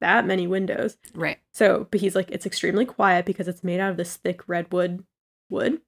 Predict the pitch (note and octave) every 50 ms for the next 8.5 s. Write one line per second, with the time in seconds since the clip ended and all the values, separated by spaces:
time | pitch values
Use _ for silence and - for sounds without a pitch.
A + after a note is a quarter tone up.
0 | _ _ _ - - A3 - - - A3 - - A#3+ A#3 - A#3+ G3 - - -
1 | - A3 G3+ - _ _ G3 G3+ - G3 G3+ G#3 G3 G#3 F3+ - - - - A3+
2 | C#4+ E4 E4 - - _ - - F#3+ F3+ C#3 F2 - - _ _ _ _ - A#3+
3 | A#3 - B3 A3 G3+ G3 F#3+ - - A3 A3 A3 A#3 A#3 A#3 A#3+ A#3+ B3 A#3 G#3+
4 | F#3 F#3 - - F3+ F#3 - G#3 G3 F#3 - - B2+ - - - - A#3 - -
5 | B3+ B3+ - D4+ D4+ C#4+ G#3 F#3 G3 A3+ G#3+ A3+ A3+ A3+ A3 G#3 G#3 F#3 F#3 F3
6 | F3 - - - - G3 G3+ G3+ G3+ A3 A#3+ C4 C#4 C#4+ D4+ D4+ - - G3+ F#3+
7 | F#3 F3+ - - _ - - F3 F#3+ F#3 - G3 G#3 - - - A3 - - -
8 | - F#3+ F3+ F3+ - - - - - A#3